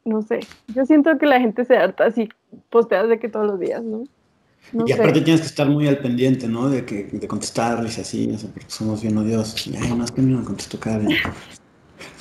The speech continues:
Speaker 1: Sí, perdón. La verdad es que, aparte, o sea, ya ahorita,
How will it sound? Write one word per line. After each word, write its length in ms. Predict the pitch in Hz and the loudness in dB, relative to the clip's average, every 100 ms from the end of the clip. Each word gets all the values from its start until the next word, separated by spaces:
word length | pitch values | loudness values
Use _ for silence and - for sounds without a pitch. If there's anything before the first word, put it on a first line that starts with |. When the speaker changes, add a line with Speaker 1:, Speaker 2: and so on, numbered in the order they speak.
| - - - | -20 -20 0
Speaker 1:
Sí, 360 | 302 339 320 - _ _ | 4 4 2 -2 _ _
perdón. 420 | 247 226 254 233 - _ - | 0 0 0 -4 -8 _ 2
La 140 | 302 | 4
verdad 240 | 294 294 | 6 4
es 100 | 339 349 | 2 0
que, 140 | - _ _ | -6 _ _
aparte, 600 | 269 285 277 285 311 330 | 0 2 2 2 -2 0
o 100 | 277 | 0
sea, 460 | 285 254 226 214 - _ _ _ _ | 4 4 4 0 -4 _ _ _ _
ya 220 | 226 277 | 4 6
ahorita, 500 | 302 339 330 339 349 | 6 4 2 0 -2